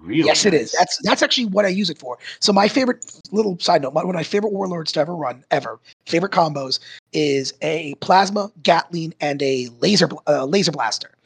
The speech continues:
Speaker 2: And people hate the laser blaster 'cause it's fifty points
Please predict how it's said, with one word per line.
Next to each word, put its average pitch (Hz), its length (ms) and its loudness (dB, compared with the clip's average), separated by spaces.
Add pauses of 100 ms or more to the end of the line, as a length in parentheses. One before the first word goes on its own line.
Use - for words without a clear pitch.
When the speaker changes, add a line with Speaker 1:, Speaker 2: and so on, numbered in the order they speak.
(240)
Speaker 2:
And 151 400 0
people 240 240 0
hate 277 180 2
the 247 80 -2
laser 175 220 0
blaster 156 260 0
'cause 208 120 -6
it's 151 120 -6
fifty 226 260 -4
points 143 480 -6